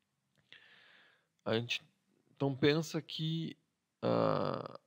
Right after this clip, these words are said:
a temperatura dada por essa equação aqui e a incerteza, né, vai ser, ah, essa soma aqui de,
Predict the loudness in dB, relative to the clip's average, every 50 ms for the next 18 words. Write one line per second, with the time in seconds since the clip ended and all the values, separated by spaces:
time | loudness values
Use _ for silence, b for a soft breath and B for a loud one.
0 | _ _ _ -8 -6 -2 -2 0 2 4 4 4 4 2 0 -8 -4 -2 0 0
1 | 0 -2 -4 -8 -14 _ _ _ _ _ _ _ _ _ _ _ _ 0 2 4
2 | 4 4 2 2 0 0 0 -2 -4 -2 0 0 0 0 -2 0 0 2 0 0
3 | -2 -2 -2 -2 -2 -4 -4 -2 0 0 0 0 0 -2 0 0 0 0 0 0
4 | 2 4 4 4 4 4 2 0 -2 0 0 0 0 0 0 0 0 0 0 -2
5 | -8 -10 -4 0 2 2 4 4 2 0 -2 -6 -12 -16 -10 -8 -6 -6 -6 -4
6 | -4 -4 0 0 0 0 0 2 4 4 4 4 4 0 0 -2 -8 -8 -8 -8
7 | -8 -10 -10 -8 -8 -6 -6 -4 -4 -4 -4 -6